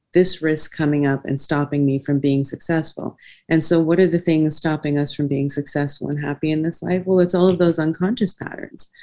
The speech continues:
So right in week one, you get to go into those five fear patterns and five limiting beliefs. And there are so many examples and permutations of how it could show up and the language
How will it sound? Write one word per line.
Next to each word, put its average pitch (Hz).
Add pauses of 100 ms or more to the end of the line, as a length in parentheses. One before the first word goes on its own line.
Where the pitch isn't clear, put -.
(240)
So 175
right 165
in 240
week 214
one, 208 (200)
you 170
get 180
to 196
go 175
into 196
those 156
five 175
fear 170
patterns 147 (260)
and 156
five 156
limiting 156
beliefs. 156 (400)
And 156
there 170
are 170
so 196
many 202
examples 156
and 151
permutations 151
of 151
how 160
it 175
could -
show 135
up 147
and 151
the 143
language 151